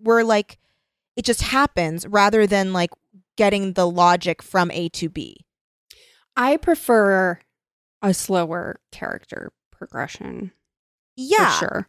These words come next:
Speaker 1: And, like,
Speaker 2: Like,
Speaker 1: have it
Speaker 2: uh,
Speaker 1: be really big.
Speaker 2: particularly with Inan and Zeli.
Speaker 1: Yeah.
Speaker 2: Because Inan, and I was, like, glad it happened because I was getting frustrated by Inan's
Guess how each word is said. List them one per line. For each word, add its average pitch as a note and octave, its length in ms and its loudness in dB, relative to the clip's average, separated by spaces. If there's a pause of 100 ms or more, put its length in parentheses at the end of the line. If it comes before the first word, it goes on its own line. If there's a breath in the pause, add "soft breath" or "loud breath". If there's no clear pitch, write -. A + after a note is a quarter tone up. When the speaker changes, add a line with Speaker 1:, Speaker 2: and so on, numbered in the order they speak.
Speaker 1:
And, A#3+ 180 0
like, A#3+ 140 2
Speaker 2:
Like, B3 140 6
Speaker 1:
have A3+ 100 2
it A3+ 80 0
Speaker 2:
uh, B3 60 4
Speaker 1:
be A3 180 -2
really A3 400 2
big. - 80 -8
Speaker 2:
particularly A#3 1000 2
with F#3 500 -4
Inan F3 640 -4 (240)
and G3 200 -2
Zeli. D3+ 540 -4 (560)
Speaker 1:
Yeah. D#3+ 280 0 (520)
Speaker 2:
Because G3+ 420 4
Inan, A3 760 4 (480)
and G#3 160 2
I A3+ 80 4
was, A#3+ 220 4
like, G3+ 280 2
glad G#3 340 2
it G#3+ 100 0
happened G#3 440 0
because G3+ 240 2
I G#3 100 4
was G3+ 540 0 (160)
getting F#3 640 -4 (580)
frustrated - 840 -6
by - 400 -4 (540)
Inan's F#3+ 640 0